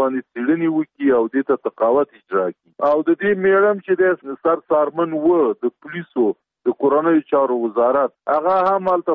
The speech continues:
فلج دی، مریض دی، اخرنۍ دنده یې په قندهار کې وه، هلته د قومندانۍ امیر د کلوپ و. یعنې زه تاسو ته ویلی شم دا سمه ده چې دفاع وزارت د دوی پوښتنه به نه وي کړې. خو دفاع وزارت خو معلومات نه درلوده، دا پخواني موږ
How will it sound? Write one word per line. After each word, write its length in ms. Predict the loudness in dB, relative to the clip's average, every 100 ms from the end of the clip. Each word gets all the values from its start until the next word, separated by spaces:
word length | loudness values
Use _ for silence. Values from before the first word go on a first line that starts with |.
| -2
فلج 240 | -2 -2 -2 0
دی، 100 | 0
مریض 320 | 0 -2 -2 -6 0
دی، 120 | 0 0 -4 _ _ -4
اخرنۍ 520 | -2 0 0 0 0 -2
دنده 260 | -4 0 0
یې 80 | 0
په 40 | -6 -6
قندهار 360 | -2 0 0 -2
کې 120 | -2 0
وه، 160 | 2
هلته 220 | 0 -2 -2
د 180 | 0 -2 -4 _ _
قومندانۍ 560 | -4 -4 0 0 2 2
امیر 260 | 0 0 -4 -6
د 80 | -10 -8
کلوپ 320 | -4 -4 0
و. 100 | 0 0 -4 _ _ _ _
یعنې 200 | -2 0 0
زه 40 | 0
تاسو 200 | 0 0 0
ته 100 | 0
ویلی 240 | 2 0 0
شم 160 | -2 0
دا 80 | 0 0 0
سمه 260 | -2 0 0
ده 80 | 0 -4
چې 180 | -12
دفاع 240 | -8 -2 0
وزارت 420 | 0 0 0 0 -2 _ _ _
د 100 | -10
دوی 160 | -6 -8 -8
پوښتنه 340 | -4 -2 0 -2
به 100 | -2
نه 100 | -2 -4
وي 80 | -4
کړې. 240 | -2 0 -2 -6 _ _ _
خو 140 | -2 0
دفاع 240 | 0 2 2
وزارت 420 | 2 2 0 -2
خو 100 | -2 0
معلومات 460 | 0 0 -2 0
نه 80 | -2 0
درلوده، 380 | -2 0 0 0
دا 80 | -2
پخواني 560 | -4 -4 -2 0 -2 -4
موږ 120 | -2